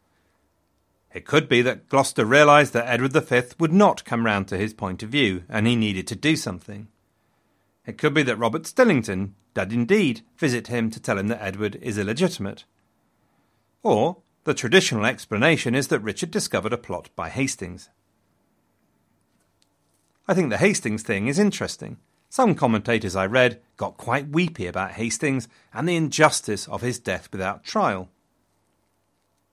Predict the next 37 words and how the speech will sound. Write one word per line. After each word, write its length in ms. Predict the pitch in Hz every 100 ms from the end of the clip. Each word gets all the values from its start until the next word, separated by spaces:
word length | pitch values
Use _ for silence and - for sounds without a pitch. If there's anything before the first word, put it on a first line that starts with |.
| _ _ _
Well, 100 | 160
look, 220 | 139 110
first 340 | - 165 - 233
up, 280 | 170 - - _ _ _ _ _ _
others 280 | 202 190 117
might 240 | 139 165
have 120 | 127 104
had 200 | 131 107
a 40 |
trial 320 | - 151 113
in 120 | 95
theory, 480 | 85 - 220 120 107
but 220 | 117 127 - _
how 160 | - 190
many 160 | 147
times 340 | 113 139 123 113
have 120 | 107
we 100 | 120
seen 420 | - 135 123 117 _ _ _ _ _
something 380 | - 180 156 160
that 60 | 143
was 160 | 135
nothing 300 | 123 120 117
but 120 | 101 104
show, 440 | - 117 95 95 - _ _ _ _ _ _ _ _ _ _ _ _ _ _ -
with 120 | 113
the 80 | 110
defendant 480 | 113 175 156 156
not 260 | 131 143 139
even 220 | 131 123
able 260 | 110 113 120
to 100 | -
speak 300 | - 101 95
in 60 |
their 160 | 98 95
own 120 | 90
defence? 600 | 98 - 170 113 98 -